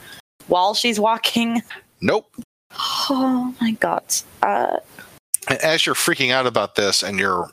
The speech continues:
Speaker 2: you're walking through Old Town and you're getting, you're going towards the, the forest paths that go to the Thingstrata, you're passing by some, like, you know, like, a residential type area,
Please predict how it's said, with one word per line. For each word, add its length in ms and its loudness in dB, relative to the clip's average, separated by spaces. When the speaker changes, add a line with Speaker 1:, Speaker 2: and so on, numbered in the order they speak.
Speaker 2:
you're 180 2
walking 460 0
through 360 0
Old 240 2
Town 380 2
and 80 -2
you're 140 0
getting, 500 0
you're 160 2
going 260 2
towards 460 2
the, 340 2
the 120 2
forest 640 2
paths 640 2
that 200 -2
go 200 2
to 100 0
the 100 0
Thingstrata, 920 2
you're 160 2
passing 480 0
by 320 2
some, 580 0
like, 260 -2
you 160 -4
know, 120 0
like, 200 -2
a 280 0
residential 580 0
type 320 0
area, 560 2